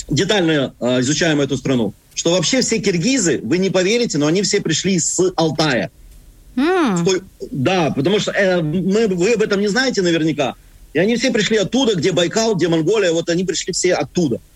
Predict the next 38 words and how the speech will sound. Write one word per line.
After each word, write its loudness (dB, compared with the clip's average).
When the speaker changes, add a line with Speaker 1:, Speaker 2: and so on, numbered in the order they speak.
Speaker 2:
Ну, 0
в -2
принципе, 0
это 0
можно... 0
и, -2
Speaker 1:
Их 0
Speaker 2:
и 2
Speaker 1:
привел 2
оттуда 0
Speaker 2:
здогадаться. 0
Speaker 1:
Манас, 0
вот 0
этот, 0
о 0
котором 0
я 2
совсем -2
недавно 2
говорил. 0
Потому -2
что -4
там 0
пришли 0
холода, 0
закончилась, 0
э, 0
пахотная 0
земля, 0
и 0
они 0
пришли -2
вот, 0
э, 0
э, 2
в -2
Среднюю 0
Азию. -4